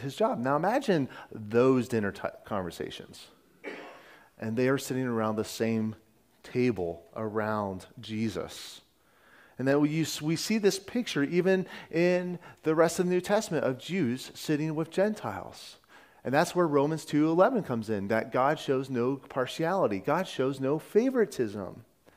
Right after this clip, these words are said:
So what is love anyway? What does love got to do, do with it? Everything.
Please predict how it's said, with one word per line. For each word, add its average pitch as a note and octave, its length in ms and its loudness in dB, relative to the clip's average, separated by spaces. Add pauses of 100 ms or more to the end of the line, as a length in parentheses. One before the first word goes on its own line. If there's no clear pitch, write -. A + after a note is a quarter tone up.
(440)
So F#3+ 580 4 (200)
what F3+ 200 0
is A3 180 2
love G3 220 6
anyway? C#3 480 0
What G#3 160 4
does A#3+ 180 2
love E3 560 8
got D3+ 300 2
to - 140 -16
do, A3+ 280 0 (160)
do D4 140 0
with D#4 240 2
it? - 400 -6 (1700)
Everything. F3 1080 6